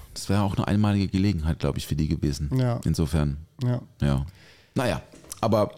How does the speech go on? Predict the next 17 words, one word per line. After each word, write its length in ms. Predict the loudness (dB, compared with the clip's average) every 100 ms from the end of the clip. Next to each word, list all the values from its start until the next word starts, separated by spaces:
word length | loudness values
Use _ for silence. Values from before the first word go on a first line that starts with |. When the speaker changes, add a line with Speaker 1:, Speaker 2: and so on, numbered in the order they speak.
| -4
Speaker 1:
finde 160 | 2 4
ich 100 | 2
auf 140 | 2
jeden 140 | 2 2
Fall, 200 | 2 0
f-, 340 | -2 -12 -16 -18
f-, 220 | -18 -10
hab 180 | -6 -4
ich 120 | 0
mega 180 | 0 0
gefreut. 400 | -8 -10 -10 -10 -18 _ -20 -20 -20 -18 -18 -18 2
Speaker 2:
Du 140 | 4
hast 160 | 4 4
auch 240 | 0 0
gespielt 420 | -2 0 2 2
am 140 | 2 0
Wochenende. 480 | 2 0 -4 -6